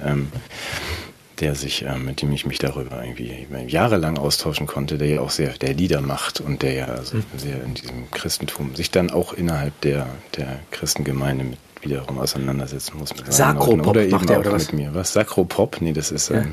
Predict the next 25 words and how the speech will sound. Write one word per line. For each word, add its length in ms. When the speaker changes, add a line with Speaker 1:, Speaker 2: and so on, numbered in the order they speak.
Speaker 1:
Liedermacher 500
und 140
das 80
ist 160
wirklich 240
sehr 140
Speaker 2:
Ah, 20
Speaker 1:
schön, 300
Speaker 2:
okay. 320
Speaker 1:
was 160
er 80
macht. 300
Aber 80
Speaker 2:
Darf 100
Speaker 1:
da 60
Speaker 2:
ich 80
eine 60
Speaker 1:
gibt 120
es 60
Speaker 2:
Geschichte 280
erzählen? 500
Speaker 1:
<laughs> 120
Ja, 220
unbedingt 380
immer. 220